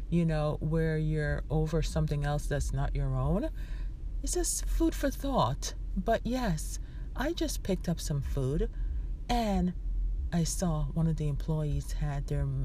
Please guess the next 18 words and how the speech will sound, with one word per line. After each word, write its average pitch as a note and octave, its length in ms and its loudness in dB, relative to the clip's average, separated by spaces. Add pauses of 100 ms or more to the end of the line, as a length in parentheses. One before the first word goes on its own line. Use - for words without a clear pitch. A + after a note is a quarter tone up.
(140)
the D3 80 4
mask, C#3 600 0 (920)
like, C#3 200 0 (160)
just - 280 0
covering C3 600 0 (1080)
the C#3 280 0 (180)
bottom C#3 380 0
of C3+ 180 0
their C3 180 0
nose C3 520 0
and C#3 180 2
not C3 240 -2
the C3 80 -2
whole C3 240 0
nose. C3 500 -2 (560)
I F4+ 160 2
don't F#4 200 -2
know. D4+ 440 2